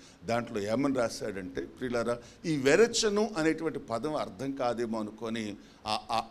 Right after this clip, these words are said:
ఆ యొక్క గ్రంథకర్త ఆ డిక్ష-, ఆ ట్రాన్స్లేట్ చేస్తున్నప్పుడు అక్కడ ఖచ్చితంగా "మోషే భయపడెను" అనే మాట రాశాడు.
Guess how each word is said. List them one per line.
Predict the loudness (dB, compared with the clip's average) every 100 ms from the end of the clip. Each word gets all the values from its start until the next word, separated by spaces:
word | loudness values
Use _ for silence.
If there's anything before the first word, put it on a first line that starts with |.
| 2
ఆ | 2
యొక్క | 2 -2 -8
గ్రంథకర్త | -4 -4 -2 -2 -4 -2 -2
ఆ |
డిక్ష-, | -2 -4 -6 -10 -4
ఆ | -4
ట్రాన్స్లేట్ | -4 -2 0 0 -4 -8 -6
చేస్తున్నప్పుడు | -8 -8 -10 -10 -8 -6 -6 -8 -14
అక్కడ | -10 -10
ఖచ్చితంగా | -8 -12 -12 -2 -2 0 -2 2 4 4 0 -12 -6
"మోషే | -2 4 4 4 2 0 0
భయపడెను" | -2 0 2 2 2 2 2 2 2 2
అనే | 2
మాట | 2 2 0
రాశాడు. | -4 -4 -6 -8